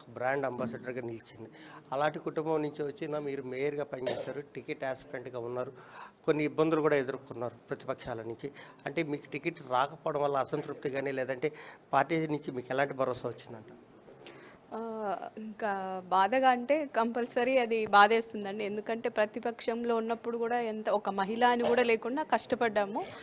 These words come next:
Speaker 2: కానీ బాబు గారు, "మీరు, మీ కుటుంబం మాకు ఈ రోజు నుంచి కాదు ఎప్పటి నుంచో తెలుసు కాబట్టి మీకు తప్పకుండా నేనున్నాను" అనే భరోసా ఇవ్వడం జరిగింది. So దానివల్లనే మేము, ఆయన ఉన్నారు, మేము మెయిన్గా చంద్రబాబు నాయుడు గారే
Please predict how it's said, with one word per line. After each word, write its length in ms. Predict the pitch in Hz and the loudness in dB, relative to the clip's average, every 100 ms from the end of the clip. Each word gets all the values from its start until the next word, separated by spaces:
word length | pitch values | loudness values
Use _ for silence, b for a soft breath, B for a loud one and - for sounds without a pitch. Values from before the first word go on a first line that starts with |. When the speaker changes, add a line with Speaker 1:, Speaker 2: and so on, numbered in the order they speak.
| B B B - | B B B 2
Speaker 2:
కానీ 300 | 247 311 277 | 4 2 6
బాబు 320 | 226 226 247 | 10 10 10
గారు, 260 | 262 262 | 8 8
"మీరు, 560 | 262 240 240 233 226 220 196 | 6 2 2 0 0 -2 -4
మీ 260 | 214 220 | -4 -2
కుటుంబం 480 | 226 233 262 247 247 | -2 -4 -4 -2 0
మాకు 300 | 220 208 208 | 0 0 -2
ఈ 100 | 202 | -2
రోజు 280 | 220 220 226 | 0 0 -2
నుంచి 200 | 220 220 | -6 -4
కాదు 180 | 214 196 | -4 -4
ఎప్పటి 360 | 190 208 - | -4 -6 -4
నుంచో 220 | 214 208 214 | -6 -4 -4
తెలుసు 320 | 196 190 - | -4 -6 -2
కాబట్టి 460 | 190 185 185 320 269 | -2 -2 -6 -8 -4
మీకు 220 | 262 233 | -4 0
తప్పకుండా 640 | 214 208 247 247 240 262 269 | 0 2 0 0 4 2 4
నేనున్నాను" 600 | 226 226 214 214 208 208 - | 4 4 4 0 -2 -4 -6
అనే 160 | 202 202 | -6 -4
భరోసా 400 | 185 202 220 240 | -2 -2 -2 -2
ఇవ్వడం 420 | 208 190 220 220 | -2 0 0 0
జరిగింది. 440 | 214 202 208 233 392 B B B - | 0 -2 -4 -8 -12 B B B 0
So 60 | |
దానివల్లనే 800 | 277 233 240 254 254 262 269 302 254 | 4 6 6 4 4 4 4 2 0
మేము, 640 | 240 240 226 214 202 - - | 2 2 2 -2 -4 -8 2
ఆయన 240 | 220 254 262 | 6 6 6
ఉన్నారు, 280 | 254 226 196 | 4 4 2
మేము 320 | 208 233 240 | 0 0 0
మెయిన్గా 640 | 226 220 220 240 247 294 - - - | -2 2 2 4 2 2 -2 -4 -2
చంద్రబాబు 380 | 226 233 240 226 | 0 4 2 2
నాయుడు 240 | 220 220 | 0 0
గారే 360 | 220 226 247 | 4 4 4